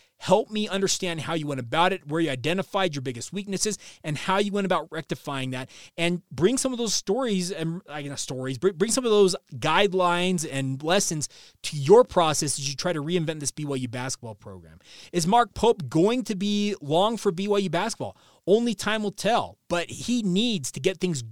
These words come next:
going in a positive direction. This is the worst season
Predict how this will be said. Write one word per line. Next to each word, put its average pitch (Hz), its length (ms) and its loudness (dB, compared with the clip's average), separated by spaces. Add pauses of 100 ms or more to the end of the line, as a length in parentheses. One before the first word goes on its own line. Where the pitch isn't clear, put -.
(140)
going 185 340 6 (300)
in 185 80 2
a 196 60 4
positive 190 520 0
direction. 170 540 0 (240)
This 208 200 6
is 262 180 -2
the 247 160 -2
worst 196 440 0
season 185 480 -2